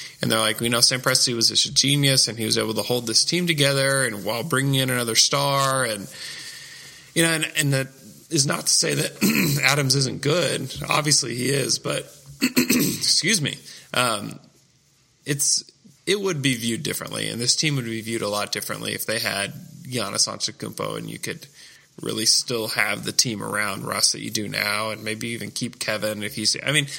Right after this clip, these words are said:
I just, there's so many variables around that that you, you can't predict or, like, go in the past and say, like,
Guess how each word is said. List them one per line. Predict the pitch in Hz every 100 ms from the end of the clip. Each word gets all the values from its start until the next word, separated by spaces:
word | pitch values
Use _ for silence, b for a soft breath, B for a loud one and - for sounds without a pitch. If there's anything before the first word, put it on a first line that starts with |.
| B B
I | 170
just, | 190 - 180 -
there's | 156 147
so | 202
many | 196 185
variables | 135 117 123 127 135 135
around | 123 110 117 127
that | 127 131 123
that | 120 104 - - _ _
you, | 123 107 _
you | 123 113 117 -
can't | - 113 113 143 -
predict | - 135 113 117 117 -
or, | 113
like, | 107 104
go | 107 107
in |
the | 101
past | - 110 104 -
and |
say, | - 58
like, | 57 -